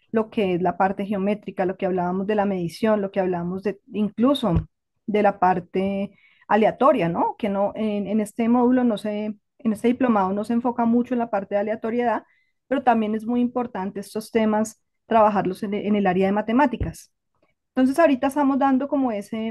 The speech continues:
ese potencial también a la parte geométrica, por eso el diplomado también se enfoca en esta parte, para que no dejemos a nuestros niños abandonados y para que le, le dediquemos también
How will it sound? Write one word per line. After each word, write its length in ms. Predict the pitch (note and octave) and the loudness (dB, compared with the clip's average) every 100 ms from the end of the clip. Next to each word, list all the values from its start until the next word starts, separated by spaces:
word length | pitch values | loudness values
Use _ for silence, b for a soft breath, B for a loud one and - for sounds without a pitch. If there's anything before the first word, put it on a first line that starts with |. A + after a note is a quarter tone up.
| - | -4
ese 180 | A#3+ | -4
potencial 760 | B3+ C#4+ C#4 A#3 A3+ A3+ G#3 A3 | -2 0 2 0 0 0 2 0
también 260 | A#3 A#3 A#3+ | -2 0 0
a 40 | |
la 120 | B3 | -2
parte 300 | B3 F#3+ G#3+ | -4 -6 -6
geométrica, 640 | A3+ A#3 A3+ A3 A#3 D4 D4+ | -4 -2 -4 -6 -6 -6 -2
por 160 | G#3 | -4
eso 160 | G3 G#3+ | -2 -4
el 60 | |
diplomado 460 | A3 - A3+ F#3+ F#3 | -6 -4 -4 -4 -4
también 320 | G3 G#3 F#3 | -4 -4 -4
se 60 | F3+ | -4
enfoca 360 | G#3 A3 G#3 | -4 -4 -4
en 60 | G#3 | -4
esta 240 | G#3 A3 | -4 -6
parte, 440 | G#3+ A3 F#3+ B3+ F4 _ _ _ _ _ _ _ _ | 0 0 2 -6 -8 _ _ _ _ _ _ _ _
para 220 | - G#3 G#3 | -2 -2 -2
que 120 | G#3 | -6
no 100 | F3 | -4
dejemos 320 | F3+ G3+ G#3+ | -4 -2 0
a 80 | A#3+ | 2
nuestros 300 | A#3+ A#3+ G#3+ | 2 0 -2
niños 200 | F#3 F3+ | -4 -2
abandonados 760 | G#3 A3+ A3+ F#3 A3 C4 C#4+ | 0 2 0 0 2 2 2
y 20 | - | -2
para 240 | A3+ A#3 | -6 -6
que 240 | - F#3 b b b b _ | -6 -10 b b b b _
le, 340 | A3+ A#3 A3 | 0 2 0
le 200 | G#3 G#3+ | 0 0
dediquemos 500 | G#3+ A3 A3 A3+ A3+ | 2 0 0 -2 0
también 560 | C#4 C4+ G#3+ G#3+ A3 C4 | 2 2 2 -2 -4 -8